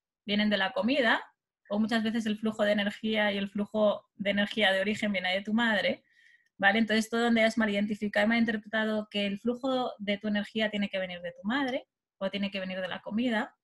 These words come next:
y todo donde has mal identificado y mal interpretado eso, y todo donde estás buscando cubrir esa necesidad, oh, <laughs> vamos a destruir y descrear todo eso.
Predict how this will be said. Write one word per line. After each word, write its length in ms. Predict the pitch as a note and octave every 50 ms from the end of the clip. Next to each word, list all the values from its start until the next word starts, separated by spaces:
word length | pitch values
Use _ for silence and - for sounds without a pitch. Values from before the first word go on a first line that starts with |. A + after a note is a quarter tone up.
| _ _ _ _ _ - _ _ _ _ _ _ _ _
y 120 | G#3+ G#3 G3+
todo 220 | G#3 G#3+ G#3+ G#3+
donde 240 | G#3 G3+ G3+ G3 G3
has 140 | G3 G3+ A3
mal 180 | G#3 G3 G3
identificado 500 | G3 F#3+ F#3+ - G3+ - G3+ - G3+ G3
y 40 | G3
mal 120 | F#3+ F#3+
interpretado 580 | G3 F#3+ G3 F#3 F#3 G3+ F#3 - F3+ F#3 F3+ F#3
eso, 420 | G#3 A#3+ A#3+ A#3+ - A3 A3+ - -
y 100 | - G3+
todo 180 | - G3+ G3+ G#3
donde 180 | G#3 G3+ G3+
estás 320 | G3 - - G#3 G3+ G3+ -
buscando 720 | G3 F#3+ - - - G3+ G3+ G3+ F#3+ F#3+ F#3+ F#3+ G3 - - _ _ _ _ _ _ _ _ _ _ _ _ _ _ _
cubrir 300 | _ G#3 G#3 G#3 G#3 G#3
esa 160 | G3+ G3+ G#3+
necesidad, 580 | G3 F#3+ F#3 - F#3 - - G3+ G3+ A3+ C#4 D#4 F4+ G4+ F#4+ - _ _ _ _ _ _ _ _ _ _ _ _ _ _ _ _ _ _ _ _ _ _ _ _ _ _ _ _ _ _ _ _ _ -
oh, 300 | G#3 G3+ G#3 G3+ - - _ _ _ _ _ _ _ _ _ _ -
<laughs> 300 | C4+ G#3 A3 B3+ A3 -
vamos 320 | A#3 A#3+ B3 C4+ C4+ C4 B3+
a 100 | A3 G3+
destruir 340 | G#3 A3+ - A3+ G#3 G#3
y 40 | G#3
descrear 420 | G#3 G#3+ - - G3 G3 G3 G3+ -
todo 160 | F#3+ F3+ F#3+
eso. 440 | A3 A3+ A#3+ A#3+ - C4+ C#4 D4+